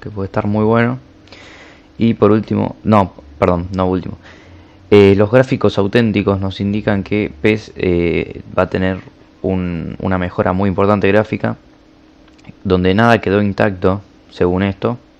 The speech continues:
La iluminación, el público, la cancha, los modelos de jugadores han sido completamente renovados.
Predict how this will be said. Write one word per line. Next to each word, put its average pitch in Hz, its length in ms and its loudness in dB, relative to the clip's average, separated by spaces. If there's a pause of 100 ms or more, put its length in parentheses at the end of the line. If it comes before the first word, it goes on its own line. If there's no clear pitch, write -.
(400)
La 95 100 4
iluminación, 92 520 2
el 92 100 0
público, 95 360 2
la 87 120 4
cancha, 98 300 -2
los 87 120 -8
modelos 92 300 -2
de - 60 -12
jugadores 95 520 2 (260)
han 98 160 0
sido 107 260 0
completamente 98 680 -2
renovados. 90 760 0